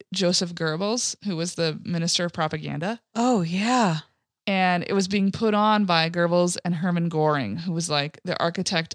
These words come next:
Speaker 1: of the
Speaker 2: Yeah.
Speaker 1: final solution.
Speaker 2: Yes.
Speaker 1: So Göring asked to see Helen, and she was taken into a room where he was sitting in a chair with a drink in his hand and nothing on but a bathrobe with his thigh exposed.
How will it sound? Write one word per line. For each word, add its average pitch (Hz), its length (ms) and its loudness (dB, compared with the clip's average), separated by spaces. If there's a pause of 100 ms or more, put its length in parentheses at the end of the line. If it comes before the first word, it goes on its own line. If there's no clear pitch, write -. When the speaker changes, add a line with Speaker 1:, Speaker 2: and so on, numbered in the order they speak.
(120)
Speaker 1:
of 156 300 -2
the 156 80 -4
Speaker 2:
Yeah. 254 260 6
Speaker 1:
final 302 140 4
solution. 147 480 -4
Speaker 2:
Yes. 302 480 4 (260)
Speaker 1:
So 214 200 4
Göring 240 400 2
asked 196 360 0
to 208 100 0
see 208 320 -2
Helen, 147 420 -2 (100)
and 175 140 0
she - 120 0
was 185 120 0
taken 185 280 -2
into 190 200 0
a 175 100 0
room 156 300 -2
where 147 100 -6
he 156 140 -6
was 156 120 -4
sitting 175 220 -6
in 175 80 -2
a 185 60 -2
chair 156 340 -2
with 147 120 -6
a 151 180 -6
drink 185 280 -4
in 220 60 -4
his 214 180 -4
hand 151 380 -4 (360)
and 185 180 0
nothing 185 380 -2
on 165 320 0
but 165 160 -2
a 156 40 -2
bathrobe 160 720 -4 (120)
with 175 120 -8
his 170 160 -4
thigh 156 340 -2
exposed. - 800 -10